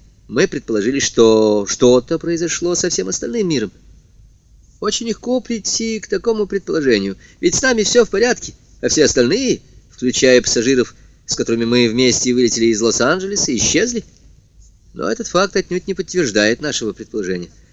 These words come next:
То, что случилось, произошло с нами,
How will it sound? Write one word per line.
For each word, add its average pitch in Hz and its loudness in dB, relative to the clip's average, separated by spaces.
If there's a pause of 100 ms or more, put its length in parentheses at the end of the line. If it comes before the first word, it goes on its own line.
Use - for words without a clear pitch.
(260)
То, 196 0
что 196 2
случилось, 180 0 (400)
произошло 160 2 (120)
с - -4
нами, 135 -2